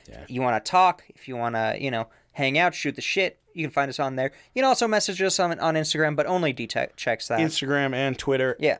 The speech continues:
Speaker 1: at points o pressure.
Speaker 2: I never look at that. It's all D.
Speaker 1: I know. Uh, I handle all the socials. I fucking hate it, but I'll talk to you guys
Speaker 2: You're
Speaker 1: 'cause
Speaker 2: better
Speaker 1: you
Speaker 2: than
Speaker 1: guys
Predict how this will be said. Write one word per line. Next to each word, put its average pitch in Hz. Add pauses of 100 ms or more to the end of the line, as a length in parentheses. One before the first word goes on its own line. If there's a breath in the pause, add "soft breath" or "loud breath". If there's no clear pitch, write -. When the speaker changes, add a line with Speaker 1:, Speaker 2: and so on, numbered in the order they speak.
(120)
Speaker 1:
at 135
points 131
o 117
pressure. 127
Speaker 2:
I 160
never 156
look 131
at 110
that. 110
It's -
all 131
D. -
Speaker 1:
I 170
know. 120 (160)
Uh, 147 (320 loud breath)
I 147
handle 139
all 123
the 113
socials. 113
I 127
fucking 127
hate 117
it, 117
but 110
I'll 110
talk 117
to 120
you 113
guys 110
Speaker 2:
You're 156
Speaker 1:
'cause 135
Speaker 2:
better 156
Speaker 1:
you 143
Speaker 2:
than 139
Speaker 1:
guys 135